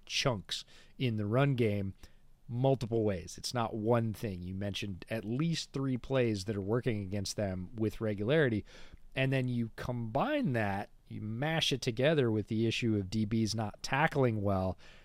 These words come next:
and there's another fifteen or twenty yards on the end of some of those runs after contact's made.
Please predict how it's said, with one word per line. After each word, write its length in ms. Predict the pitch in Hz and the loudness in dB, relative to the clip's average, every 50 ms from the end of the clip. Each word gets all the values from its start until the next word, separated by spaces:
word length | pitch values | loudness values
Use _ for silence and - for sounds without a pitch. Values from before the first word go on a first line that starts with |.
| - - - - - - | -20 -20 -20 -18 -8 -2
and 200 | 131 120 117 117 | 0 2 2 4
there's 300 | 117 113 113 110 - - - - | 2 2 2 2 0 -2 -2 0
another 300 | 147 139 143 139 139 123 | 2 2 4 2 2 0
fifteen 520 | - - - 151 - - - 151 143 135 | 0 0 0 0 0 2 2 2 2 2
or 80 | 127 113 | 2 0
twenty 320 | - - 143 139 131 127 | 0 2 2 4 4 6
yards 320 | 127 127 131 131 127 120 | 8 8 8 8 8 6
on 120 | 120 117 117 | 2 0 0
the 100 | 117 117 | 2 2
end 100 | 113 110 | 2 0
of 60 | 110 | 2
some 160 | - 123 117 | 0 0 0
of 60 | 117 | 2
those 240 | 107 117 110 110 110 | 2 2 2 2 0
runs 320 | 110 113 117 117 117 113 - - - | 0 2 2 2 2 0 -4 -2 0
after 400 | 151 160 180 - - 170 143 123 | 2 2 2 2 2 0 0 0
contact's 640 | - - 131 117 110 101 - 117 98 90 82 - - | 2 2 2 2 2 0 0 -2 -2 -2 -4 -6 -8
made. 340 | - 95 92 87 82 - | -8 -6 -6 -8 -8 -10